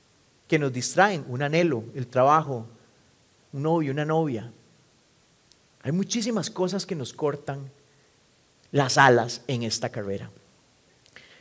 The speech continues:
En el momento que nos desenfocamos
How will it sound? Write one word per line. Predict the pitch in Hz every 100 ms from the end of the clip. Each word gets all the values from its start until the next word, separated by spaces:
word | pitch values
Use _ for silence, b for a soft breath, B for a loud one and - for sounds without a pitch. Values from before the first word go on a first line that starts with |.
| B B
En | 165
el | 160
momento | 156 196 208 254
que | 226
nos | 202 143
desenfocamos | 135 131 131 117 - 156 185 208 - -